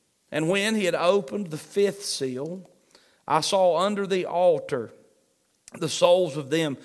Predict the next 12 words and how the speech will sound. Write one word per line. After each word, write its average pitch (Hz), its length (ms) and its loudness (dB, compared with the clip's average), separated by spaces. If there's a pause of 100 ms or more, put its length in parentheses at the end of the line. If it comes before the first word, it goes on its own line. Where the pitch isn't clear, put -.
(220)
that 156 160 2
were 165 100 0
slain 156 760 -2 (560)
for 139 100 -6
the 139 80 -2
word 156 300 4
of 151 140 -4
God 135 460 -6 (420)
and 147 140 -4
for 175 100 -2
the 165 100 -4
testimony 147 800 -2